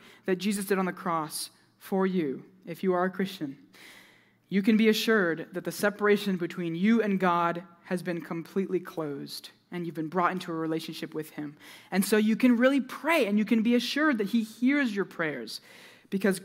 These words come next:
Christ has brought you back to him. Also, the unrighteous judge did not want to hear the plea of the widow, but God actually wants to hear your prayers. Think about that for a minute, guys.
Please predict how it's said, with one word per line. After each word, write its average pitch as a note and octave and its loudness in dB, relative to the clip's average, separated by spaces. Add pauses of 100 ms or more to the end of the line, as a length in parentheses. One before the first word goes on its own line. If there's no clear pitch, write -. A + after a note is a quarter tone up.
(120)
Christ G3+ -2
has F3+ -6
brought E3 -6
you F3 -4
back E3+ -6
to F3 -10
him. C#3+ -14 (1120)
Also, A3 4 (460)
the G#3 -4
unrighteous E4 4
judge G#3+ 2 (100)
did F3+ 2
not G3 2
want G3 0
to F#3 -6
hear D#3 -6 (220)
the E3 -8
plea E3+ -4
of D3+ -8
the C#3+ -8
widow, D3 -4 (960)
but F3+ -2
God F#3+ 2
actually F3 -4
wants D3 -8 (240)
to - -12
hear D3 -8 (140)
your D#3+ -4
prayers. D3 -10 (640)
Think D4 2
about B3 4
that G3+ 2
for G3+ -8
a F#3 -2
minute, D3 -6
guys. C#3+ -12